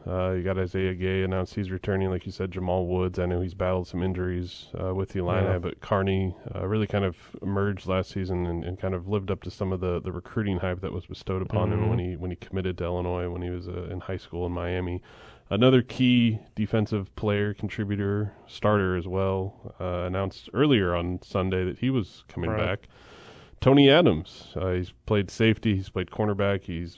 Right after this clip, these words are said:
Speaker 1: he's kinda been a veteran, versatile presence in, in the secondary for Illinois. He'll have a fifth season of college football in,
Speaker 2: Mm-hmm.
Speaker 1: in Champaign in, in twenty twenty-one.
Speaker 2: Yeah, and, uh,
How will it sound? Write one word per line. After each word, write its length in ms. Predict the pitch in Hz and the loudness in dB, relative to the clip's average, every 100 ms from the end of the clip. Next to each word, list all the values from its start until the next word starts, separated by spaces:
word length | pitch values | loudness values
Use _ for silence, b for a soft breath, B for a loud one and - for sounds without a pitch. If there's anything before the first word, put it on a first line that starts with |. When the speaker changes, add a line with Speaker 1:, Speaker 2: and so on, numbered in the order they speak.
| - | -10
Speaker 1:
he's 160 | 107 - | -10 -4
kinda 200 | 95 90 | -4 0
been 200 | 95 92 | 0 -2
a 60 | |
veteran, 640 | 87 98 - 98 92 90 87 | -2 -4 -2 -2 -2 -2 -2
versatile 480 | 98 - - 90 | -4 -4 -4 -2
presence 540 | 90 - 92 92 92 87 | -2 -2 -2 -2 -4 -4
in, 180 | 87 - | -6 -4
in 140 | 92 | -6
the 60 | 85 | -4
secondary 520 | 98 98 101 95 95 | -4 -2 0 0 -2
for 140 | 92 | -2
Illinois. 400 | 95 98 98 107 | 0 0 0 0
He'll 140 | 101 113 | 0 2
have 180 | 98 92 | 2 -2
a 80 | |
fifth 240 | - 95 - | -6 -6 -4
season 260 | 95 90 | -6 -4
of 80 | 90 | -4
college 260 | - 92 90 | -2 -4 -4
football 440 | 95 - 90 90 | -10 -6 -2 -2
in, 140 | 92 117 | 0 0
Speaker 2:
Mm-hmm. 180 | 110 | 0
Speaker 1:
in 80 | 98 | -2
Champaign 460 | - 92 87 92 92 | -4 -6 -2 -2 -2
in, 240 | 90 87 | -4 -6
in 80 | 90 | -8
twenty 260 | - 92 90 | -4 -4 -4
twenty-one. 480 | 92 90 90 104 95 | -4 -4 -4 -6 2
Speaker 2:
Yeah, 340 | 147 123 107 | 8 8 8
and, 260 | 107 113 107 | 6 4 4
uh, 340 | 107 107 120 | 6 6 2